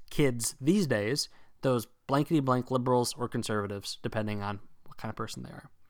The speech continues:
So, can youth be obnoxious and irresponsible? Absolutely. Are experimental policies misguided? Of course they are, but just like they've always been.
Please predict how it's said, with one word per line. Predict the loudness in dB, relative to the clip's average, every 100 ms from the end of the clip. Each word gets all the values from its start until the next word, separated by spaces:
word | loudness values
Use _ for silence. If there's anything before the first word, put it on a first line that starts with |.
| -20 -16 -14 -10 4
So, | 8 8 4 -16 -20 -20 -8 4
can | 8 8 8
youth | 6 6 4 2
be | 2 2
obnoxious | 2 0 0 -4 -8
and | -6
irresponsible? | -6 -6 -8 -8 -10 -10 -12 -16 _ _ _ _ -4
Absolutely. | 0 0 0 -2 -2 -4 -16 -18 -20 -20 -4 4
Are | 6
experimental | 4 0 0 2 4 4 4 4 4 2
policies | 2 4 4 4 2 -2
misguided? | -4 -10 -6 -4 -4 -6 -14 -20 -8
Of | -8 -6
course | 0 2 2
they | -2 -4
are, | -6 -16 -20 _ _ -2
but | 0
just | 0 2
like | 2
they've | 2
always | 2 2 0
been. | -4 -12 -16